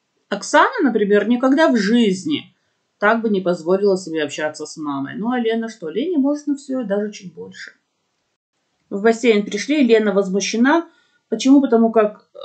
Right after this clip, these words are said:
отдыхающим, так сказать, э, в санатории людям бассейн по записи. А с улицы люди тысячу рублей заплатили и пришли в любой момент.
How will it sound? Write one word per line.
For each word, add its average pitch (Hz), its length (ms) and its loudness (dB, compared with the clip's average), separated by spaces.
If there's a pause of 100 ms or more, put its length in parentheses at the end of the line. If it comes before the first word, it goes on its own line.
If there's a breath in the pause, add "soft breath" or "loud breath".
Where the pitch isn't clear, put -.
(100)
отдыхающим, 196 840 0
так - 180 -14
сказать, 156 460 -4
э, 143 220 -4 (180)
в - 40 -20
санатории 226 800 2 (800 soft breath)
людям 269 680 4
бассейн 285 460 4
по 247 120 4
записи. 175 520 0 (160)
А 254 180 4
с - 240 -14
улицы 359 520 4
люди 196 460 0
тысячу 294 380 -2
рублей 277 320 2
заплатили 277 560 2
и 240 60 2
пришли 226 320 -8
в 269 80 -2
любой 220 280 4
момент. 180 400 -6